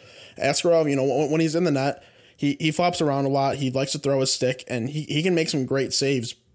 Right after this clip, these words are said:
but you can see some kind of inconsistency in his game. You can see some tendencies that aren't gonna necessarily work in the N H L,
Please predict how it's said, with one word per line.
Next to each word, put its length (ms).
but 160
you 160
can 160
see 140
some 160
kind 160
of 80
inconsistency 520
in 60
his 140
game. 400
You 80
can 100
see 180
some 240
tendencies 440
that 180
aren't 320
gonna 160
necessarily 400
work 160
in 80
the 80
N 80
H 140
L, 240